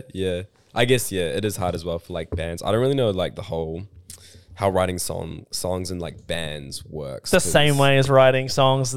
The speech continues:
Speaker 2: how you do it.
Speaker 1: I don't, but, like, I don't need to, like, bounce anything off of anyone. I, I can just, like,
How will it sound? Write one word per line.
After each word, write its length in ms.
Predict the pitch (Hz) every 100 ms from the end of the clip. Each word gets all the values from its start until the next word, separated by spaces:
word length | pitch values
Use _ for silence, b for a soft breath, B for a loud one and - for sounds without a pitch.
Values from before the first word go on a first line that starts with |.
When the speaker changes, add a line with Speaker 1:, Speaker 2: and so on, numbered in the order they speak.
| 139
Speaker 2:
how 140 | 135
you 240 | 135 135 139
do 180 | 139 107
it. 200 | 87 - - _ - - - _ _
Speaker 1:
I 100 | 135
don't, 180 | 175 135
but, 140 | 151
like, 240 | 147 143 -
I 300 | 131 139 135
don't 240 | 139 135
need 140 | 123 123
to, 80 |
like, 240 | 110 92 95
bounce 320 | 95 117 -
anything 320 | 131 - 104
off 80 | 101
of 100 | 95
anyone. 320 | 101 120 104
I, 200 | 50 -
I 40 | 92
can 140 | 98
just, 200 | 92 -
like, 360 | 87 - _